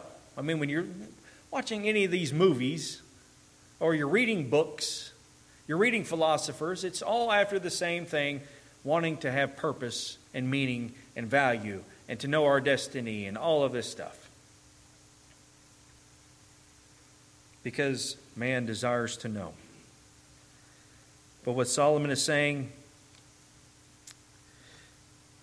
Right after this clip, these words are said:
madness and folly, it's striving after the wind. Again, trying to lay hold of something that is impossible to lay hold of.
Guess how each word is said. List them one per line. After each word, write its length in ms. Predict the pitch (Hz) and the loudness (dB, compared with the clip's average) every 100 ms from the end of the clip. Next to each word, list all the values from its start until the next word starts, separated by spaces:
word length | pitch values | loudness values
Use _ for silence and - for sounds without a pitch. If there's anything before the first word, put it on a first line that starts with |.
| - - - - - - - - - - - - - - - | -20 -20 -20 -20 -20 -20 -20 -20 -20 -20 -14 -12 -12 -12 4
madness 460 | 131 151 147 - | 6 6 4 -2
and 100 | 139 | -4
folly, 460 | - 160 156 151 143 131 - - - - - - - - | 0 2 2 0 -4 -10 -18 -20 -20 -20 -20 -20 -20 -12
it's 140 | 110 | -10
striving 440 | - 139 123 120 120 | -6 -2 0 0 -4
after 200 | 117 120 | -6 -8
the 100 | 110 | -8
wind. 240 | 104 82 - - - - - - - - - - - - - - - - - - - - - - - - - - - - - - - - - - - - 110 | -8 -10 -16 -20 -20 -20 -20 -20 -20 -20 -20 -20 -20 -20 -20 -20 -20 -20 -20 -20 -20 -20 -20 -20 -20 -20 -20 -20 -20 -20 -20 -20 -20 -20 -20 -20 -20 -16 -10
Again, 240 | 123 127 | -4 -4
trying 300 | 127 139 135 | -2 -2 -2
to 80 | 127 | -2
lay 160 | 123 113 | -2 -2
hold 240 | 123 127 | -2 -4
of 100 | 110 | -6
something 440 | - 117 113 117 113 - - - - - | -8 -8 -8 -12 -14 -18 -20 -20 -18 -10
that 140 | 107 | -8
is 160 | 107 127 | -6 -8
impossible 800 | 113 - 139 113 - 90 87 87 104 - - - - - | -12 -12 -10 -10 -10 -12 -12 -14 -18 -20 -20 -20 -20 -12
to 40 | |
lay 120 | 143 | -8
hold 260 | 147 156 - | -6 -6 -8
of. 160 | - | -14